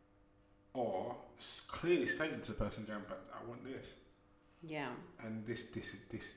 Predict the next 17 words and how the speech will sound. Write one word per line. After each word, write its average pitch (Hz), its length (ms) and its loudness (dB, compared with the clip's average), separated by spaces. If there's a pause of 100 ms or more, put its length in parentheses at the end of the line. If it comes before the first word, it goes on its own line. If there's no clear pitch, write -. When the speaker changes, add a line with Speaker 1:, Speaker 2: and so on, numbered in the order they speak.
Speaker 1:
this 110 200 -2
is 101 140 -4
me." 131 320 -2 (580)
You 104 80 0
know? 110 120 2 (460)
I 170 120 12
still 180 240 12
think 131 200 10
the 120 60 6
whole 120 180 6
cheating 117 340 4
subject, 107 420 0
the, 104 360 -2
the 107 60 -2 (140)
bigger 113 220 2
thing 104 360 0
really 104 280 0